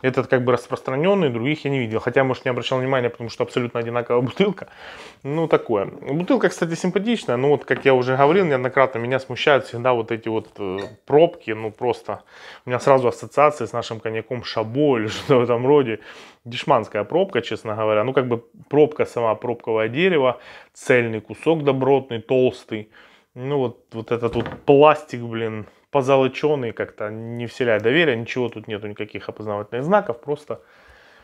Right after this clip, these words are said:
просто крышка. Ну, и вот такое вот горлышко. Кстати, горлышко частенько в бурбонах, именно в бурбонах почему-то встречаются вот такие вот расплюснутые горлышки, из которых <laughs> расплескивается частенько напиток, который наливаем.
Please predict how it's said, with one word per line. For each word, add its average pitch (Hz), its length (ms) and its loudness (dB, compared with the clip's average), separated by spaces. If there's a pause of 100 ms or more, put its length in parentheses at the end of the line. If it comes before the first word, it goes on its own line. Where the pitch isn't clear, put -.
(120)
просто 185 320 2
крышка. 107 480 -6 (160)
Ну, 185 160 0
и 175 40 4
вот 139 140 4
такое 139 240 4
вот 131 120 4
горлышко. 160 460 4
Кстати, 127 320 -6
горлышко 131 580 -4 (240)
частенько 135 480 -4
в 110 40 -4
бурбонах, 135 540 2
именно 113 260 -6
в 107 40 -8
бурбонах 120 460 -6
почему-то 107 380 -16
встречаются 160 580 0
вот 110 100 -8
такие 120 240 -10
вот 120 180 -4 (380)
расплюснутые 127 680 0
горлышки, 113 480 -2
из - 120 -8
которых 127 520 -2 (240)
<laughs> - 480 -6
расплескивается 131 880 2
частенько 113 600 -8 (280)
напиток, 139 500 2
который 120 300 0
наливаем. 110 840 -4